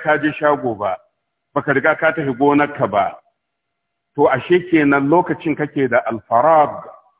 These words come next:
lokacin mutum yake da sarari wanda ya kamata a ce yayi zikirin Allah, wanda ya kamata a ce kayi ibada,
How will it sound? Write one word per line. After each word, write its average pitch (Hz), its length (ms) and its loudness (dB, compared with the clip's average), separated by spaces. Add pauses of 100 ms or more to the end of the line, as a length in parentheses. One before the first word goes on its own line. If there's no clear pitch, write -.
(380)
lokacin 156 380 0
mutum 143 240 0
yake 135 300 -2
da 113 80 -4 (140)
sarari 147 440 0 (800)
wanda 147 340 2
ya 147 80 6
kamata 135 420 0
a 117 120 -2
ce 131 100 -6
yayi 123 300 2
zikirin 113 480 -4
Allah, 110 320 -4 (680)
wanda 151 320 2
ya 156 60 4
kamata 143 400 0
a 123 80 -6
ce 135 120 -6
kayi 135 440 0
ibada, 120 420 0